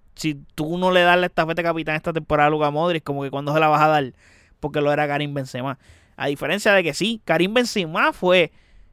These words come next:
el go-to guy de ese equipo. Y sí, aunque podemos decir que hubieron jugadores importantes que acompañaron a, a, al señor Karim Benzema, pero ¿qué otros jugadores fueron los que lo acompañaron? Vinicius, Rodrigo,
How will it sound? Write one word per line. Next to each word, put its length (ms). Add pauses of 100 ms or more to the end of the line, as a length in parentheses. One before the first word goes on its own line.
(160)
el 160
go-to 380
guy 200
de 100
ese 120
equipo. 400 (340)
Y 200
sí, 260
aunque 1040
podemos 400
decir 320
que 80
hubieron 240
jugadores 380
importantes 600
que 100
acompañaron 800
a, 0
a, 600 (360)
al 220
señor 340
Karim 300
Benzema, 500
pero 220
¿qué 40
otros 200
jugadores 340
fueron 160
los 100
que 100
lo 60
acompañaron? 600 (180)
Vinicius, 840 (680)
Rodrigo, 920